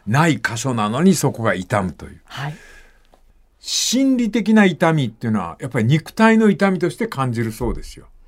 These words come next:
Speaker 2: うん。
Speaker 1: あの、心が折れるとかっていう言い方がありますけども、
Speaker 2: はい。
Speaker 1: それはやっぱり一種、脳の中で痛みとして、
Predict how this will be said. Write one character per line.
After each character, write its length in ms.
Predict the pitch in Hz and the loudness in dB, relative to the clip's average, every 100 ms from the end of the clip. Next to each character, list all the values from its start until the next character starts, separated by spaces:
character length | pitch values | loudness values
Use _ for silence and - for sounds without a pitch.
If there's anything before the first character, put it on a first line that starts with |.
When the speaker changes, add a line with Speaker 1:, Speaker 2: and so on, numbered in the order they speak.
| _ 135 | _ -10
Speaker 2:
う 40 | |
ん。 560 | 147 156 160 143 143 139 - - - | -4 -2 -2 -4 -8 -12 -18 -20 -14
Speaker 1:
あ 60 | 101 | -6
の、 240 | 101 107 | -2 -2
心 500 | 110 123 120 165 165 | -2 -4 0 2 4
が 140 | 131 110 | 4 2
折 180 | 117 | 2
れ 80 | 123 | 2
る 80 | 117 | 0
と 80 | 107 | -4
か 140 | 90 | -8
っ 20 | |
て 160 | 87 104 | -10 -8
い 40 | |
う 20 | 95 | -6
言 220 | 95 101 | -4 -4
い 40 | |
方 240 | 101 107 92 | -4 -6 -4
が 220 | 101 - | -6 -6
あ 40 | |
り 100 | 120 | -4
ま 120 | 143 | -4
す 100 | 147 | -4
け 120 | - 110 | -4 -2
ど 100 | 143 | 2
も、 220 | 190 131 | 2 2
Speaker 2:
は 240 | 175 170 | -2 -6
い。 80 | 135 - - _ _ _ | -10 -20 -20 _ _ _
Speaker 1:
そ 160 | - 143 | -2 2
れ 80 | |
は 140 | 131 120 | 4 2
や 80 | 110 | 0
っ 80 | |
ぱ 80 | - | -2
り 60 | 101 | 0
一 260 | 214 214 - | 2 2 0
種、 200 | 120 82 - | -4 -6 -4
脳 300 | 131 185 180 | 2 4 4
の 120 | 127 | 2
中 220 | 110 101 | -2 -6
で 160 | 98 98 | -10 -8
痛 280 | 139 220 220 | -2 2 4
み 120 | 226 | 2
と 140 | 151 | 0
し 140 | 110 - | -2 -4
て、 240 | 92 73 | -8 -10